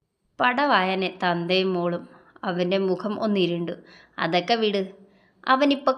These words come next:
കാറ്റ് പോലെ ദേഷിച്ച് റൂമിലേക്ക് കയറിപ്പോയ എന്തിനാ?" "അത്, അത് നിന്ന് വിൽക്കാതെ കാര്യം പറയടാ." വിച്ചു ഒന്ന് ശബ്ദം ഉയർത്തിയതും,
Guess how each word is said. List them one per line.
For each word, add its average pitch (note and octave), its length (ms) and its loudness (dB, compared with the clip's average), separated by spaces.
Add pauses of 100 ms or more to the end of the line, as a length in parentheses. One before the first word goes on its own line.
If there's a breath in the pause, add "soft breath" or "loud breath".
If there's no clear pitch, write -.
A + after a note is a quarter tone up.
(120)
കാറ്റ് C#4 680 6
പോലെ G#3 320 4
ദേഷിച്ച് F#3 680 -2 (220)
റൂമിലേക്ക് F#3 540 -4
കയറിപ്പോയ G#3 480 0
എന്തിനാ?" G3 360 -4 (1120 soft breath)
"അത്, F#3+ 420 -2 (1000)
അത് F#3 380 -6 (760 soft breath)
നിന്ന് B3+ 260 4
വിൽക്കാതെ A3 560 4
കാര്യം G3 420 2
പറയടാ." F3+ 320 2 (560 soft breath)
വിച്ചു D4+ 360 -2
ഒന്ന് A#3 260 0
ശബ്ദം G3 500 0
ഉയർത്തിയതും, F3 800 -6